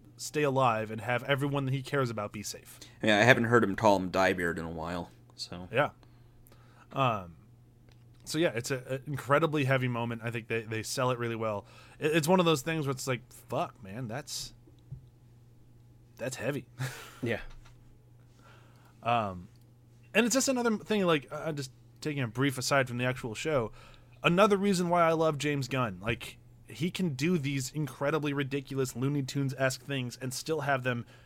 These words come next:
Speaker 1: have incredibly heavy, heartfelt moments. It's something that, like, there's a lot of other directors out there who people say do it, and I'm just like,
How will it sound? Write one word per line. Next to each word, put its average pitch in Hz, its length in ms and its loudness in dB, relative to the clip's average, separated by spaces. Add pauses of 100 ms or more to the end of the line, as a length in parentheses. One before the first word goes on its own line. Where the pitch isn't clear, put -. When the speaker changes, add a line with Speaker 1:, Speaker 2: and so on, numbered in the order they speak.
(100)
Speaker 1:
have 156 260 0
incredibly 147 720 -2
heavy, 127 340 -2
heartfelt 117 580 -8
moments. 107 380 -10
It's 127 140 -8
something 156 260 -2
that, 139 80 -10
like, 139 260 0 (320)
there's - 80 -18
a 117 40 -8
lot 151 180 6
of 180 60 4
other 175 140 4
directors 165 320 2
out 156 140 4
there 135 100 0
who 117 120 -6
people 131 260 -2
say 139 260 2
do 143 200 2
it, 139 40 4
and 120 100 -4
I'm 123 80 0
just 120 120 -6
like, 120 100 -4